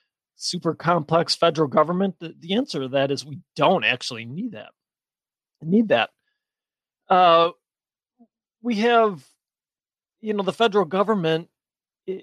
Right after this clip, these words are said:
is set up as such now that we have many agencies that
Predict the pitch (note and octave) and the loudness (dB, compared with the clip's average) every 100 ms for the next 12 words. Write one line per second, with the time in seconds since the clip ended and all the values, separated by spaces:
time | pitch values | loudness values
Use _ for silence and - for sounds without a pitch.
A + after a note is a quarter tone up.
0 | - F3 D3+ - - G3 F#3+ G3+ G3 E3 | -6 -4 -4 -4 0 2 4 2 2 2
1 | - - D3 - D#3 D#3+ D#3 E3 D#3+ E3+ | 0 0 0 -2 -4 0 2 4 2 0
2 | F3+ D#3 F3+ F#3 C#3+ _ _ _ _ C#3 | -6 0 2 2 0 _ _ _ _ -8
3 | E3+ G#3 B3+ B3 - G3+ A3+ B3 A3 - | -2 0 0 -2 -4 -6 -4 -4 -4 -6
4 | A3 F3+ G#3+ | -6 0 0